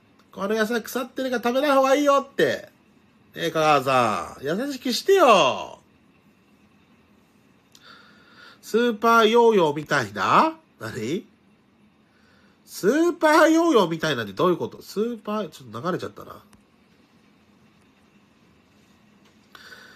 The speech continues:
スーパーヨーヨーみたいな顔面しやがって。ちょっとダイスいいですか？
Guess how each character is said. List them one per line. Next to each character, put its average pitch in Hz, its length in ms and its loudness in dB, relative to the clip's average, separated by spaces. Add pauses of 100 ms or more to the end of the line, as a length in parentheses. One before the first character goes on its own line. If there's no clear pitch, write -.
(120)
ス - 160 -10
ー 220 200 -2
パ - 180 -12
ー 233 100 -2
ヨ 226 180 0
ー 226 40 0
ヨ 143 120 -2
ー - 0 -
み 120 140 -12
た 110 100 -10
い 95 40 -10
な 92 60 -16
顔 120 220 -16
面 123 180 -12
し - 140 -14
や 135 80 -6
が 123 100 -6
っ 104 40 -14
て。 185 540 -8 (2250)
ち - 60 0
ょ 202 40 4
っ - 40 4
と 208 100 4
ダ 277 180 6
イ 359 80 0
ス 302 140 -2
い 294 80 2
い 302 40 2
で 359 60 0 (140)
す - 120 -20
か？ - 80 2